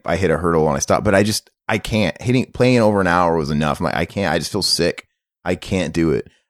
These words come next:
I don't give a fuck anymore." I mean, the game is fun and it's kinda cool, but I don't know. It's a lot of, like, creepypasta shit. "Run away from this person. Don't let m-,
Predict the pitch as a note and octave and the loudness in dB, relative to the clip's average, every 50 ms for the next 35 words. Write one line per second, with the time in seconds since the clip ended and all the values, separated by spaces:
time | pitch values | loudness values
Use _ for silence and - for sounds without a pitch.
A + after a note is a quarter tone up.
0 | _ - - D#2 E2 F2 F2 F2 E2 D#2+ - F2+ F2 E2+ - E2+ D#2 D2 C#2+ C#2 | _ -6 -2 0 0 2 0 0 -2 -2 0 0 0 0 0 0 -2 0 0 0
1 | C2+ C2 D2 F2 F2 F#2+ F#2+ B2 C3+ C3+ C3+ F#2+ G#2 A#2+ A#2 A2 - - A2 G#2 | -2 -2 -2 -2 -2 0 0 2 2 2 2 2 2 2 2 0 -2 -2 -2 0
2 | G#2 A2 G#2+ F#2+ F2 E2 - - - G#2 F#2+ G2 F2+ - G2+ F#2+ G2 G2 F2 F#2 | 0 0 0 0 -2 -4 -4 -4 -4 -2 -2 -2 -2 -2 0 0 2 2 2 0
3 | F2+ - - _ _ - - - - E3+ A3 C#4 A#3+ D#3+ D3+ D3+ C3+ G#2+ B2 - | 0 -2 -4 _ _ -16 -12 -4 0 2 2 4 4 4 6 4 4 4 2 2
4 | C#3+ A#2+ A#2+ B2 C3+ E3+ G3+ E3+ B2+ A2+ A2+ A2 F#2 - - - - C3 C#3 - | 2 2 4 4 4 4 4 2 2 4 4 2 2 2 -2 0 0 0 0 0
5 | A2+ - - G2+ D#2+ D2 - - - - - - - C#2+ A#1+ - - - E2+ G2+ | -2 -2 0 0 0 0 -2 -4 -6 -4 -2 -2 0 0 -2 -2 -6 -2 2 4
6 | A2+ B2 B2+ A#2 A#2+ A2+ G#2+ - A2 G2 G2+ F#2+ - - - F#2+ E2 D2+ - D#2 | 4 6 6 6 6 6 4 2 0 0 0 0 -2 -2 -2 -2 -2 -2 -2 -2
7 | D2 A2 A#2 B2 A2+ A2 A#2 A2 - G#2+ G#2+ G2 G2+ | 0 2 4 4 4 4 2 2 2 2 0 0 0